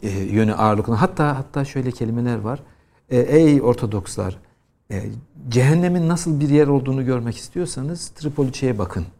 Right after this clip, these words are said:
Cehennem böyle bir yerdir." gibi. Yani, yani cehennemi yaşattığını da kabul ediyor. Böyle bir, e, destan var. Yunanistan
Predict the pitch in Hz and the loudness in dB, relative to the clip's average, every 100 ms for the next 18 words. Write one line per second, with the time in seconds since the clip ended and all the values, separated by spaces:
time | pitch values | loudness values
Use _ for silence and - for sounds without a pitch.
0 | _ - 104 120 143 135 123 110 95 90 | _ -6 -2 0 0 2 2 2 -2 -4
1 | 90 90 - 90 - _ _ _ - 104 | -4 -4 -8 -14 -16 _ _ _ -4 -2
2 | 98 185 156 98 92 92 - _ _ - | 0 -4 -4 -4 -4 -6 -12 _ _ 0
3 | 110 104 117 135 165 185 160 127 151 147 | 0 2 4 6 6 6 6 6 4 6
4 | 240 247 - 131 139 131 85 110 190 - | 6 8 6 6 6 4 2 0 0 -2
5 | - _ _ _ _ - 294 202 226 226 | -20 _ _ _ _ 6 10 10 10 8
6 | - 160 143 139 135 131 131 135 123 139 | 6 6 8 8 4 0 -2 -2 -4 4
7 | 185 202 - 165 107 143 180 - _ _ | 4 6 4 2 2 -2 -6 -16 _ _
8 | - _ - _ _ _ _ _ _ _ | -20 _ -20 _ _ _ _ _ _ _
9 | _ _ _ _ _ - 185 240 220 - | _ _ _ _ _ 4 8 8 8 2
10 | 175 185 | -2 -2